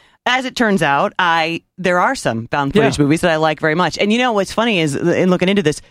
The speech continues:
Speaker 1: there are a blue million found footage films.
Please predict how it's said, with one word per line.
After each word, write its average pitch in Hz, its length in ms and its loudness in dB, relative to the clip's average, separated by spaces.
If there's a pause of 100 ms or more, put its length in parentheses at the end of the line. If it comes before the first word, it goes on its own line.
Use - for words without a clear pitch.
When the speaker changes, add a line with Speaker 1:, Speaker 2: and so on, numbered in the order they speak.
(160)
Speaker 1:
there 302 460 0
are 185 260 0
a 180 60 0
blue 208 400 2
million 185 600 2
found 156 300 -2
footage 151 320 0
films. 120 340 -2